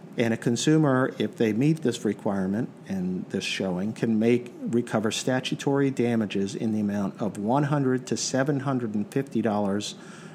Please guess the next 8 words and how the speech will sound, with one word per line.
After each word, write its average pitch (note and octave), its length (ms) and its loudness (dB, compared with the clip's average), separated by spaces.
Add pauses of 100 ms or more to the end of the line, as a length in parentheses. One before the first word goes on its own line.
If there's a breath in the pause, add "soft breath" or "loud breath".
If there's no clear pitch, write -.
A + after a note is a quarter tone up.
(160 loud breath)
per D#3+ 160 4
consumer B2+ 520 4
per - 420 0
incident C3+ 580 2 (180)
or A2 220 2
actual A#2+ 420 0
damages, G#2+ 760 0
whichever F#2 460 -4